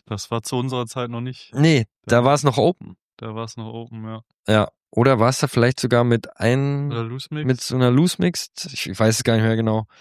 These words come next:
Speaker 2: Auf jeden Fall, äh, haben wir das nicht gespielt, aber ein paar andere Universitäten haben's gespielt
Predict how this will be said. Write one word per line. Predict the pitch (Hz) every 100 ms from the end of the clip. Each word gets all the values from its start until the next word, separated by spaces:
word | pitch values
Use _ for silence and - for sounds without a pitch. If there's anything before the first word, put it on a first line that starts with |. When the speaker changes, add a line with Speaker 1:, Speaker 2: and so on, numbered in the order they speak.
| -
Speaker 2:
Auf | 147 143
jeden | 220 240
Fall, | 165 160 190 185
äh, | 160 -
haben | 123 135
wir | 147 151 156 139 _ _ -
das | 123 -
nicht | 190 -
gespielt, | 143 - 143 170 -
aber | 165 226 165 185 208 -
ein | 131 131 127
paar | 127 117 247
andere | 285 226
Universitäten | 131 113 107 104 120 107 104
haben's | 101 104
gespielt | 120 - 135 180 226